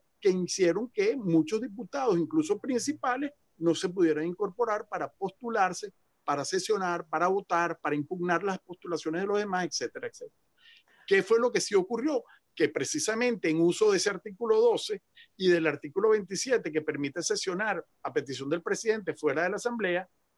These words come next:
de manera pública y notoria, y esto es muy importante, Juan Guaidó convocó para las cuatro de la tarde en la sede del Nacional. No fue que convocó encapillado, sin que nadie supiera,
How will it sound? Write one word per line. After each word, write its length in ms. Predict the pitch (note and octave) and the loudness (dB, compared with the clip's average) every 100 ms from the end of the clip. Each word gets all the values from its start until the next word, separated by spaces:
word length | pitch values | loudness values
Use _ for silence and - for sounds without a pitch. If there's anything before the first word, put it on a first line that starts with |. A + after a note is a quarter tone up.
| _ | _
de 200 | D#3 F#3 | -2 0
manera 360 | F#3 F#3 G3+ B3 | 2 2 2 0
pública 460 | - D4+ D#4 F#4 F4 | 2 4 4 4 4
y 60 | |
notoria, 540 | E4 A3 A3+ A3 D#3 C#3+ | 2 2 4 4 2 0
y 80 | |
esto 180 | D3+ - | 0 0
es 60 | G#3 | 2
muy 120 | B3 | 2
importante, 760 | C4+ C4 A#3+ G#3+ E3+ C3+ - - _ _ _ _ _ _ _ _ _ _ _ | 2 2 2 2 2 0 -8 -20 _ _ _ _ _ _ _ _ _ _ _
Juan 220 | E3+ E3+ F3+ | -2 0 2
Guaidó 500 | A#3 B3 G3 G3 - _ - | 0 2 2 0 -8 _ -4
convocó 580 | E3+ D3+ D3+ - D#3 E3+ | 0 2 0 2 0 2
para 160 | G3 | 0
las 140 | E3+ - | -2 -2
cuatro 380 | E3 D3 F3 | -2 0 -2
de 60 | G3 | 0
la 120 | F3+ | 0
tarde 320 | - C#3+ D3+ | 0 -2 -2
en 60 | F3 | -4
la 80 | F3 | -6
sede 220 | - C3 | -4 -2
del 120 | D3+ | -2
Nacional. 540 | E3 C#3+ C3 A2+ G#2+ F#2 _ _ _ _ | -2 -6 -8 -8 -10 -14 _ _ _ _
No 140 | D#3+ | 0
fue 180 | - B3+ | 2 0
que 140 | D#4+ - | 0 -2
convocó 420 | B3+ F#3 - F3+ | 0 0 0 -4
encapillado, 880 | F#3 A#3 A3+ D#3+ C#3+ G3+ C4+ A#3+ A3+ - - | -2 0 0 -2 0 2 4 2 -2 -8 -4
sin 200 | G3 D#3+ | -2 0
que 140 | D#3 | 2
nadie 260 | D#3 E3+ A#3 | 2 2 0
supiera, 720 | F3 C#3+ B3+ C#4+ B3+ B3+ | -2 -4 2 4 4 2